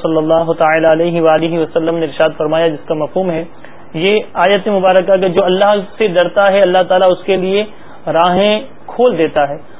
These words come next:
اور اسے وہاں سے رزق عطا فرماتا ہے کہ جہاں سے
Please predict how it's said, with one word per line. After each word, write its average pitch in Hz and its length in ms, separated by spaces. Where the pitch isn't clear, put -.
اور 170 120
اسے 185 200
وہاں 196 280
سے 214 80
رزق 202 240
عطا 196 220
فرماتا 196 520
ہے 196 140
کہ 202 160
جہاں 185 400
سے 202 260